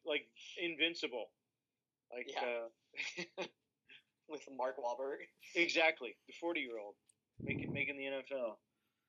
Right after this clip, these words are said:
Speaker 1: Um, I don't know. There was a story not too long ago of a, this guy who was fifty-five. He, he ended up landing a spot on a team as a, I think as a running back.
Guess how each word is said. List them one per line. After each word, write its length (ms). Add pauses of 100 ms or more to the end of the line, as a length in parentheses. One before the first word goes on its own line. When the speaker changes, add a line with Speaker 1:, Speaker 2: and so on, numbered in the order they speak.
(260)
Speaker 1:
Um, 480 (260)
I 120
don't 100
know. 60
There 160
was 260
a 80
story 480
not 160
too 160
long 120 (120)
ago 240
of 80
a, 60 (260)
this 180
guy 180
who 60
was 220
fifty-five. 800 (440)
He, 520 (320)
he 320
ended 240
up 60 (960)
landing 340
a 20
spot 300
on 160
a 80
team 400 (100)
as 140
a, 240
I 560
think 160
as 80
a 80
running 320
back. 240